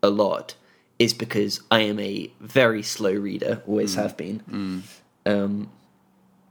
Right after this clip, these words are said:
Speaker 1: or not just the slowest, but I mean, I always, I'm not fast, and if I try and rush, I don't take it in.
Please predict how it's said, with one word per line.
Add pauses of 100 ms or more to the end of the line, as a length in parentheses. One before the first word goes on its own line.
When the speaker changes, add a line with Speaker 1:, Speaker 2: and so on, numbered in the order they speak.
(400)
Speaker 1:
or (420)
not
just
the
slowest,
but
I
mean,
I
always,
I'm
not
fast,
and (600)
if
I
try
and
rush,
I
don't
take
it
in.